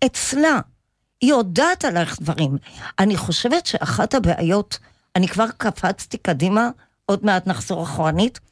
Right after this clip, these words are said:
שבלרכוש חברה חדשה, כשאת בן אדם מבוגר, זה שיש המון דברים שהיא לא יודעת עלייך.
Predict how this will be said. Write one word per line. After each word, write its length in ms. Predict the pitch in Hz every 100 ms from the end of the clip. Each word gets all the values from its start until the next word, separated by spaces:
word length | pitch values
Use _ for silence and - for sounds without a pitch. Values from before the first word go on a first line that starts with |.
| _ _ _ - - _ _
שבלרכוש 800 | - 247 180 190 170 - 349 -
חברה 400 | - 220 175 254
חדשה, 540 | - 208 156 - 220 196 _ _ _ _ _ _ _
כשאת 280 | - 220 156
בן 180 | 196 165
אדם 320 | 135 247 294
מבוגר, 520 | 226 180 139 185 165 240 294 _ _ _ _ _ _ _ _
זה 280 | 147 135 277
שיש 480 | - 320 339 349 -
המון 340 | 311 269 359
דברים 320 | 294 330 339 320
שהיא 220 | - 311
לא 60 |
יודעת 400 | 330 285 320 320
עלייך. 520 | 247 156 135 131 123